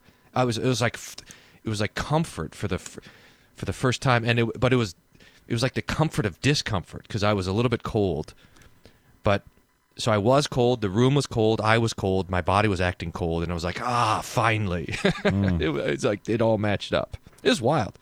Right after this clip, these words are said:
Speaker 2: Hmm.
Speaker 1: Uh, I didn't lose my sense of smell or taste, but everything tasted bad. So I lost about thirty pounds in this whole ordeal.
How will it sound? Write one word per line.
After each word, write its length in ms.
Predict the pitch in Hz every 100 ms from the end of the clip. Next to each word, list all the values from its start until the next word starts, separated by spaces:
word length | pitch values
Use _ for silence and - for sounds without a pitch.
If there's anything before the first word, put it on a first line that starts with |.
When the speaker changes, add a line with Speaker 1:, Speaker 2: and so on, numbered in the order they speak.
| -
Speaker 2:
Hmm. 100 | 101 78 - - - -
Speaker 1:
Uh, 260 | - 107 101
I 60 | 107
didn't 220 | 160 190
lose 300 | 127 156 170
my 240 | 120 98 92
sense 280 | - 131 110
of 60 |
smell 300 | - - 95
or 80 | 104
taste, 440 | 85 110 117 - -
but 120 | 92
everything 300 | 107 139 117
tasted 500 | - 104 - 85 -
bad. 520 | 85 95 98 69 - _ - _ - -
So 120 | 147
I 60 | 185
lost 340 | 143 202 262
about 220 | 269 131
thirty 300 | - 127 131
pounds 420 | - 98 - -
in 80 | 92
this 140 | 85 -
whole 200 | 73 50
ordeal. 340 | - - 50